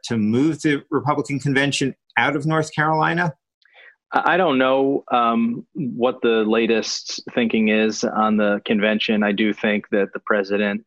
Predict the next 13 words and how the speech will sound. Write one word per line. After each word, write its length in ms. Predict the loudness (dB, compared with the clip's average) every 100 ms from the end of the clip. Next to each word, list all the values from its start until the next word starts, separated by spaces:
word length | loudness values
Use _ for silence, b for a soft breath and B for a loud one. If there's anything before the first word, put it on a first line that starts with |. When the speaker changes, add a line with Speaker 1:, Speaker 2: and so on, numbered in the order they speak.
| -4
Speaker 2:
um, 300 | -2 -2 -4 -8 -8
would 140 | -4 0
like 240 | 0 0
to 100 | -2
have, 340 | 0 2 0 -2 -8 -10
you 100 | -4
know, 160 | -2 0
as 120 | 0
many 220 | 0 -2
people 320 | -2 -4 -2 -2
attend 360 | -2 0 0
as 180 | 0 -2
is 260 | -4 -6